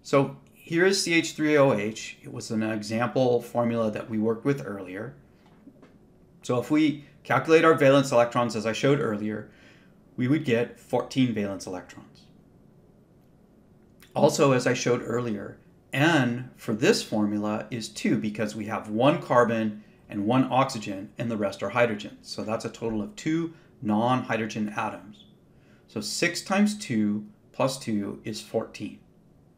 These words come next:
Then when we compare these two numbers, so I've compared them here, our difference is zero.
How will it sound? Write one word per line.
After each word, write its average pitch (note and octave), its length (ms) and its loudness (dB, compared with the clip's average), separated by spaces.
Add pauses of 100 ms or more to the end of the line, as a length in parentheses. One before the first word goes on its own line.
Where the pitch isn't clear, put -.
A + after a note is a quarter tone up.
(680)
Then D3+ 200 0
when F3+ 120 0
we D3 140 4
compare C#3 520 2
these C#3+ 260 -4
two D#3+ 220 -6
numbers, A2 720 0
so - 140 -14
I've G#2+ 140 -12
compared G#2+ 320 -4
them G#2 100 -6
here, C#3+ 460 2 (880)
our G#2 100 -4
difference C3+ 640 0
is B2 160 -4
zero. G#2 500 -6